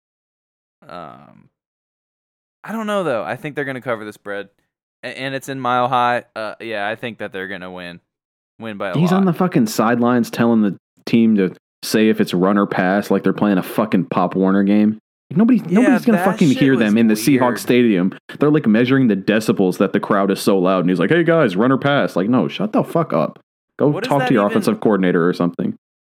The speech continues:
Speaker 1: So clearly, your football knowledge stems from a young Pop Warner fucking professional resume. What the fuck was he
Speaker 2: <laughs>
Speaker 1: saying run or pass for? Is he, like, telling them to
Speaker 2: That,
Speaker 1: tell
Speaker 2: no,
Speaker 1: each
Speaker 2: th-, that,
Speaker 1: other?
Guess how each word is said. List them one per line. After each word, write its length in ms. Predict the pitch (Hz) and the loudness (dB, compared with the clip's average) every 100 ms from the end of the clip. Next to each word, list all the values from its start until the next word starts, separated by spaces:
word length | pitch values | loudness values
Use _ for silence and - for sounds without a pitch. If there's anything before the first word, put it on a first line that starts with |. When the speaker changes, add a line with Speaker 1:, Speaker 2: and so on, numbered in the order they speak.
| _ _ _ _ _ | _ _ _ _ _
Speaker 1:
So 320 | _ - 175 | _ -10 -10
clearly, 600 | 143 - 196 233 214 190 160 | -10 -10 -4 0 2 2 0
your 500 | 120 143 165 165 147 | -2 -4 -2 -2 -4
football 420 | - 160 143 135 | -6 -2 0 0
knowledge 480 | 135 131 127 117 117 | 0 0 0 -4 -8
stems 540 | - 151 139 131 120 | -8 -2 -2 -2 -8
from 240 | - 139 | -8 -6
a 180 | 120 107 | -4 -6
young 520 | 98 82 127 131 131 | -8 -6 -2 -2 -2
Pop 380 | 117 - 135 131 | -8 -2 -2 -2
Warner 720 | 135 127 135 131 120 113 104 | -6 -8 -6 -6 -6 -6 -8
fucking 640 | 98 - 123 - 101 98 92 | -10 -8 -8 -8 -14 -14 -14
professional 1200 | - 120 - 143 131 - 127 107 104 87 82 85 | -12 -12 -8 -4 -4 -6 -12 -10 -10 -10 -12 -14
resume. 600 | - 110 98 92 90 85 101 _ _ _ - | -6 -6 -6 -10 -12 -14 -16 _ _ _ -14
What 100 | 170 | -10
the 80 | |
fuck 400 | 208 - 202 170 | -10 -4 0 0
was 100 | 190 | 0
he 80 | 180 | -2
Speaker 2:
<laughs> 40 | - | -4
Speaker 1:
saying 260 | 180 160 | -4 -8
run 220 | 147 151 | -6 -6
or 80 | 147 | -8
pass 340 | 147 143 147 - | -6 -6 -6 -8
for? 360 | - 87 76 | -14 -12 -12
Is 200 | 55 101 | -16 -16
he, 120 | 120 | -12
like, 200 | 120 117 | -10 -10
telling 380 | - 143 135 135 | -10 -10 -10 -10
them 220 | 131 131 | -12 -12
to 80 | 123 | -6
Speaker 2:
That, 120 | 120 147 | -4 -2
Speaker 1:
tell 140 | 127 | 0
Speaker 2:
no, 140 | 196 | 2
Speaker 1:
each 80 | - | 0
Speaker 2:
th-, 100 | - | -2
that, 160 | 113 117 | -4 -2
Speaker 1:
other? 260 | 170 175 | -2 -4